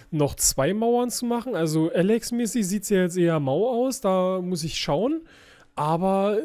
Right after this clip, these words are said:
ich würd schon gerne noch von sieben auf neun Zehner Mauern kommen. Das wär schon ziemlich geil. Gucken wir mal.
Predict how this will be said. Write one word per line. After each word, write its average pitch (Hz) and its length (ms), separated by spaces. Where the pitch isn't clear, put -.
ich 196 420
würd 185 200
schon 277 400
gerne 147 400
noch 262 280
von 202 320
sieben 190 400
auf 170 240
neun 160 540
Zehner 226 420
Mauern 220 440
kommen. 190 500
Das 139 240
wär 160 80
schon - 180
ziemlich 185 440
geil. 214 360
Gucken 196 340
wir 123 140
mal. 113 500